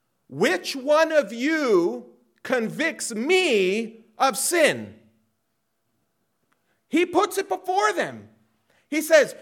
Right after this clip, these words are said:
"You want to prove that I'm a sinner? Which, go ahead, convict me of sin," Jesus says.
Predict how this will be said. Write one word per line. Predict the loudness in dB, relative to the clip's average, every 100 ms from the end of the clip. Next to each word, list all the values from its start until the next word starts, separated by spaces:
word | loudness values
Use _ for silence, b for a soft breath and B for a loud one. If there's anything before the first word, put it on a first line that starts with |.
| -10
"You | -2 0
want | 2 0
to | 0
prove | -4 -8 -4 0 0 0 -2
that | 0 0
I'm | 0 -4
a | -6
sinner? | -6 -4 -4 B
Which, | B -2 -2 -2 -4
go | 0 2
ahead, | 4 2 0
convict | -8 -6 -2 -2 -2 -6 -8
me | -4 -2 -2 -2 -6 -10 _ _ _ _
of | -6 -6
sin," | -6 -6 -6 -6 -12 -14
Jesus | -14 -14 -16
says. | -14 -14 -14 -20